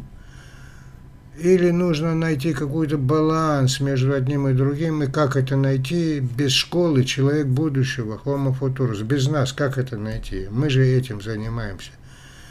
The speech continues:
Мы напоминаем человеку каждый раз, кто есть человек, и даём ему инструмент, как использовать энергию стресса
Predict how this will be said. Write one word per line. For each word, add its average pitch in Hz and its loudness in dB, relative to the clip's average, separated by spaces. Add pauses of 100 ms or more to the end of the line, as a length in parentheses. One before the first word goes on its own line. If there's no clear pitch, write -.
(240)
Мы 135 2
напоминаем 131 0
человеку 104 -6
каждый 98 -8
раз, 95 -12 (1700)
кто 165 2
есть 131 2
человек, 110 -4 (420)
и 131 0
даём 127 2
ему 170 2
инструмент, 131 0
как - -6
использовать 123 0
энергию 110 -2
стресса 127 -6